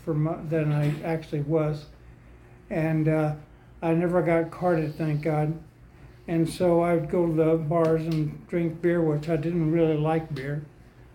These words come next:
but it was alcohol. Of course, back then I didn't really think about alcohol as alcohol. I didn't really think of what it was doing to me yet.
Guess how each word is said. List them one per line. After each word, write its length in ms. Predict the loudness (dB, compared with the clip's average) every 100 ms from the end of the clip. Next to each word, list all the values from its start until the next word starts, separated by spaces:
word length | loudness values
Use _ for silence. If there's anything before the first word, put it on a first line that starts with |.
| -14 -4
but 140 | 0
it 140 | 0
was 180 | 2 0
alcohol. 840 | 2 0 0 -2 -2 0 0 -2 -6 -12 -20 -20 -20 -20
Of 60 | -6
course, 360 | -2 -2 -4 -14 -16 -4
back 300 | 0 0 2
then 140 | 2 2
I 100 | 0
didn't 340 | -2 -6 -4
really 400 | 0 2 0 -2 -10 -16 -2
think 200 | 0 2 0
about 280 | 0 0
alcohol 640 | -2 -6 -4 0 2 2 0
as 140 | -2 -2
alcohol. 420 | -2 -4 -2 0
I 100 | 0
didn't 360 | 0 -2 0
really 200 | 0 0
think 260 | -2 -6 -2
of 80 | 2
what 140 | 2 2
it 100 | 0
was 160 | -2
doing 380 | -4 0 0 0
to 100 | -2
me 220 | -2 -2
yet. 320 | -6 -6 -10